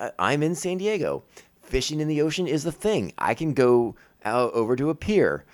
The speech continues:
I can go fish off the jetty. Like, these are things I could do. I could go, uh, s-, do some surf fishing,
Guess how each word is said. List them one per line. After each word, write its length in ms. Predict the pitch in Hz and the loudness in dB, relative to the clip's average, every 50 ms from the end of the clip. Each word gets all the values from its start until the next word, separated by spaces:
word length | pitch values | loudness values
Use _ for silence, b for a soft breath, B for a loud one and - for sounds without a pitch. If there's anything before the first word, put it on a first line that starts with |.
| B B - | B B -6
I 100 | - 110 | -4 -2
can 100 | 113 117 | 0 0
go 140 | 113 127 | 0 0
fish 300 | - - 143 143 139 - | 0 0 0 0 0 0
off 160 | 151 147 143 - | -2 -4 -2 -2
the 100 | 175 165 | -4 0
jetty. 380 | 156 208 196 151 98 80 - - b b b b b b | 4 4 4 4 2 -2 -8 -12 b b b b b b
Like, 220 | 220 214 202 214 | -8 -8 -8 -8
these 200 | 196 202 233 220 | -8 -6 -4 -2
are 60 | 233 220 | -2 -2
things 300 | - - 208 202 175 170 | 0 0 0 0 2 2
I 100 | 170 185 | 2 0
could 460 | 180 - - 233 214 190 - - - | 0 -2 -2 -2 -2 -2 -4 -8 -8
do. 340 | - 233 233 - - - B B B B B B B | -4 -2 -2 -2 -4 -6 B B B B B B B
I 140 | - 151 170 | -4 -4 -4
could 180 | 190 160 127 | -4 -4 -2
go, 340 | 110 135 135 151 170 160 - - | 0 2 4 4 2 0 -2 -2
uh, 220 | - 139 143 151 131 | 0 0 0 0 -2
s-, 160 | - - - | -6 -12 -10
do 180 | - 127 156 180 | -4 -2 0 0
some 200 | 170 202 202 190 | 0 -2 -4 -4
surf 260 | - - 226 226 180 | -2 -2 -2 -2 -2
fishing, 580 | - - - - 113 - - 87 73 62 - | -6 -6 -2 -2 -2 -2 -2 -4 -6 -8 -10